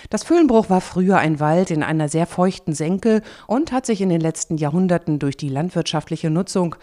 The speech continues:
zu einer Bachniederung mit feuchten Wiesen und Weiden entwickelt. Viele seltene Pflanzen- und Tierarten haben hier ihren Lebensraum.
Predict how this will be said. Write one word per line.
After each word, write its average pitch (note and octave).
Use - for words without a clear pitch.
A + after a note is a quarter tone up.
zu -
einer F#3
Bachniederung F3
mit E3+
feuchten F#3+
Wiesen F3+
und C#3+
Weiden D3+
entwickelt. -
Viele B3
seltene D#3+
Pflanzen- D#3+
und D#3
Tierarten D3+
haben D#3
hier F#3
ihren F#3+
Lebensraum. C#3+